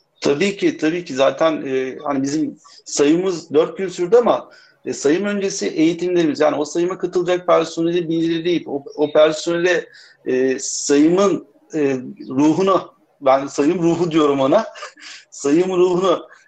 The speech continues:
aktarabilmek yirmi gün. Yani, e, yarımşar saatlik, o, on beşer dakikalık,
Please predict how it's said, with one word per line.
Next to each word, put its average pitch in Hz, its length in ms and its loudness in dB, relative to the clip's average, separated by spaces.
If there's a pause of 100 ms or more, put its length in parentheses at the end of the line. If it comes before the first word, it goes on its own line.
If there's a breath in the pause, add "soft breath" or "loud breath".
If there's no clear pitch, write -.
aktarabilmek 180 1080 0 (100)
yirmi 165 340 2
gün. 110 220 -6 (760 loud breath)
Yani, 139 260 4 (380 loud breath)
e, 139 80 -6
yarımşar 160 680 2
saatlik, 156 800 0
o, 151 280 -4
on 165 320 2
beşer 151 400 2
dakikalık, 156 760 -2